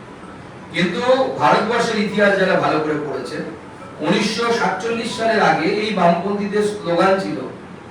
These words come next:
"আগে পাকিস্তান তৈরি হবে, তবেই ভারত স্বাধীন হবে।" অর্থাৎ ভারতের বিভাজনের পক্ষেই পাকিস্তান গলা ফাটিয়েছে।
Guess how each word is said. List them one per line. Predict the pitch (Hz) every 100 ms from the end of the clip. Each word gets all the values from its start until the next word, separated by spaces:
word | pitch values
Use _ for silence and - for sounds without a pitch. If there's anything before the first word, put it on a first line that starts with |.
| - - -
"আগে | - 175 196
পাকিস্তান | 196 190 208 202 202 196
তৈরি | 190 196 202
হবে, | 185 190 - - - - - - - - - -
তবেই | 170 208 - - - - - -
ভারত | - 185 -
স্বাধীন | - - 139 135
হবে।" | 135 - - - - - - - - - -
অর্থাৎ | - 180
ভারতের | 170 196 208 226
বিভাজনের | 180 190 185 208 220 226 220
পক্ষেই | 220 247 220
পাকিস্তান | 208 214 - -
গলা | 277 285
ফাটিয়েছে। | 247 180 - - -